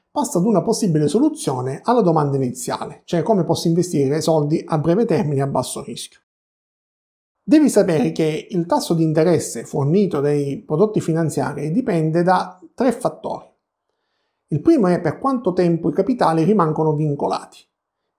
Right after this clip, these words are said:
Il secondo è il tipo di difficoltà che si riscontrerebbe nel volersi liberare prima dei termini dal contratto.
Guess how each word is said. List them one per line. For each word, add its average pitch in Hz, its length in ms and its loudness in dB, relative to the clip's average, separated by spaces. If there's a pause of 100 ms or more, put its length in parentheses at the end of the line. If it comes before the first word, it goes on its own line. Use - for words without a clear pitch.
(100)
Il 175 120 0
secondo 156 500 2
è 165 60 4 (120)
il 233 160 -2
tipo 285 260 2
di 156 60 2
difficoltà 165 720 0
che 113 140 -4
si - 180 -2
riscontrerebbe 170 1300 0
nel 180 180 2
volersi 208 460 2
liberare 156 640 0
prima 202 380 2
dei 220 160 6
termini 160 760 -2 (140)
dal 160 260 -4
contratto. 160 720 0